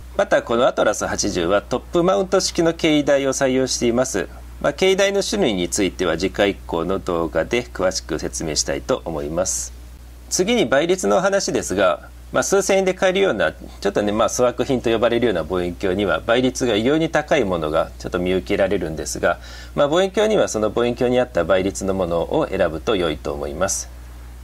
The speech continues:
倍率の出し方ですが、対物レンズの焦点距離から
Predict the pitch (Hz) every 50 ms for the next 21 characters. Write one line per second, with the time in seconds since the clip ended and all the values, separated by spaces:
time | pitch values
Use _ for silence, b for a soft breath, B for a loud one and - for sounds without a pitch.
0 | - - - - - - - 156 175 185 196 185 - 196 190 185 170 170 165 -
1 | - - 175 170 170 160 160 156 - - 90 - 98 87 - - - - - 175
2 | 180 175 180 170 - 202 196 180 120 98 87 85 85 - - 143 139 143 139 151
3 | 143 139 131 - 135 92 78 - - 69 69 67 - - -